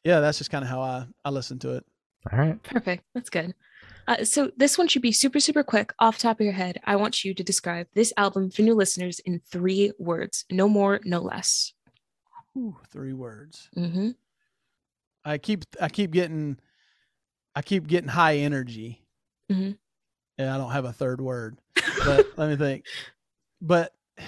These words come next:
Speaker 1: yeah, I think that's where I wanna go. So, um, I'll just say intense, high
Speaker 3: Okay.
Speaker 1: energy. <laughs>
Speaker 2: Hell
Speaker 3: There you
Speaker 2: yeah.
Speaker 3: go.
Speaker 2: Hell yeah.
Speaker 3: Perfect. That's perfect.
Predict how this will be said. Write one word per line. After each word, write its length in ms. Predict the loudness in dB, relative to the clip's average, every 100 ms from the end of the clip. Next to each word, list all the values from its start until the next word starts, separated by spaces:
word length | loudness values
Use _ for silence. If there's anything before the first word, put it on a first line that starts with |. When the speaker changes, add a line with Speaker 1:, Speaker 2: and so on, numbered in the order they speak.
| -18 -8
Speaker 1:
yeah, 220 | 0 4
I 40 | 4
think 240 | 2 2
that's 400 | 4 2 0 -14 _ -6
where 220 | 0 2
I 40 |
wanna 220 | 2 0 -2
go. 260 | 0 0
So, 400 | 0 2 2 2 -4 _ _ _ _ _ _ _ _ _ _
um, 680 | -8 -6 -4 -4 -4 -6 -10 -16 _ _ _ _ _ _ _ _ _ _
I'll 60 | -10
just 220 | -8 -6
say 460 | -4 -2 -4 -6 -10 _ _ _ _ _ _ _ _ _ _ _ _ _ _ _ _ _ _ _ _ _ -10
intense, 840 | -8 -2 0 0 -4 -10 -10 -12 _
high 320 | -10 -2 -2 0
Speaker 3:
Okay. 40 |
Speaker 1:
energy. 560 | -4 -4 -8 -10 -12 -14 -20
<laughs> 260 | 0 2
Speaker 2:
Hell 160 | 6 6
Speaker 3:
There 160 | 8 8
you 60 | 10
Speaker 2:
yeah. 0 |
Speaker 3:
go. 420 | 8 8 6 0 -14 _ 4
Speaker 2:
Hell 120 | 6
yeah. 220 | 6 4 0
Speaker 3:
Perfect. 120 | -6 0
That's 180 | 2
perfect. 480 | 4 4 4 -2 -6